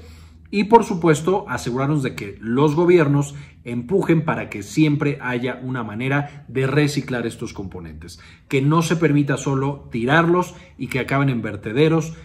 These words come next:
que se sigan las regulaciones ambientales y de protección de las personas que se dedican a este tipo de trabajos, que también van a ser cada vez más frecuentes y qué bueno, eh, que haya trabajo en estos sectores como en todos los demás sectores,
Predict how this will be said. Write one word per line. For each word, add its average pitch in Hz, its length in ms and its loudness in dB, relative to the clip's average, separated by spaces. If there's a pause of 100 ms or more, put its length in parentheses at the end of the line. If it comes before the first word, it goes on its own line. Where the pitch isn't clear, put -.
(140)
que 113 120 -8
se 117 100 -6
sigan 160 340 2
las 139 120 0
regulaciones 107 640 -8
ambientales 131 680 0
y 117 60 -4
de 104 100 -6
protección 104 640 -4 (240)
de 117 80 -6
las 113 120 -8
personas 160 360 -2
que - 80 -12
se 156 60 2
dedican 147 220 0
a - 20 2
este 143 140 -6
tipo 151 180 2
de 165 60 0
trabajos, 165 420 2 (260)
que 175 100 -2
también 208 360 2
van 139 140 2
a 156 40 0
ser 151 160 0
cada 156 140 2
vez 143 120 2
más 139 280 -2
frecuentes 190 680 -2
y 104 80 -16
qué 131 140 -6
bueno, 180 400 0 (300)
eh, 101 140 -14
que - 100 -4
haya 123 180 -2
trabajo 117 500 -6
en 95 200 -12
estos 113 260 -6
sectores 135 400 -4
como 87 200 -12
en 85 60 -14
todos 120 220 -4
los 117 140 -4
demás 135 240 -4
sectores, 190 500 -2